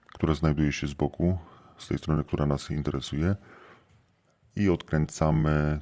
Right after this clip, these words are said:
teraz tą białą nakrętkę aż do skutku. Kręcimy, kręcimy. No teraz sprawdzam i, i jeszcze widzę, że troszeczkę muszę,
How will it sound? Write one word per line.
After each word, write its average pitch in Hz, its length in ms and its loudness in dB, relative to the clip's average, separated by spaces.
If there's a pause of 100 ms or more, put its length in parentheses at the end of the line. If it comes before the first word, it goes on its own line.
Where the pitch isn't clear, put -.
teraz 71 400 -2
tą 73 180 -4
białą 80 180 2
nakrętkę 73 760 -2 (120)
aż 71 100 -4
do 73 120 -4
skutku. - 540 -10 (1080)
Kręcimy, 76 420 -4
kręcimy. 80 560 0 (4000)
No 85 140 -2
teraz 73 240 0
sprawdzam 76 680 2
i, 76 300 -2 (600)
i 85 160 4
jeszcze 80 380 4
widzę, 76 240 -6
że 73 160 -2
troszeczkę - 600 -4
muszę, 73 400 -4